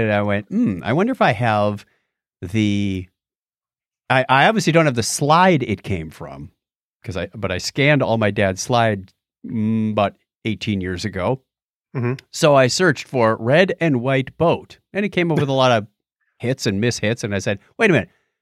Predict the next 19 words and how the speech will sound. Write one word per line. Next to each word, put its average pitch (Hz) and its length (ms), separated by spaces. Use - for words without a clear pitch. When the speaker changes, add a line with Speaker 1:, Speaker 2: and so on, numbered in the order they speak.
Speaker 1:
There's 175 120
a 180 80
dive 170 420
flag 98 340
right 143 220
on 160 160
the 127 60
front 147 300
of 123 60
that 110 200
boat. 90 220
Let's 233 200
look 226 120
for 185 100
dive 143 340
flag." 82 320
And 156 180
it 160 180
found 196 580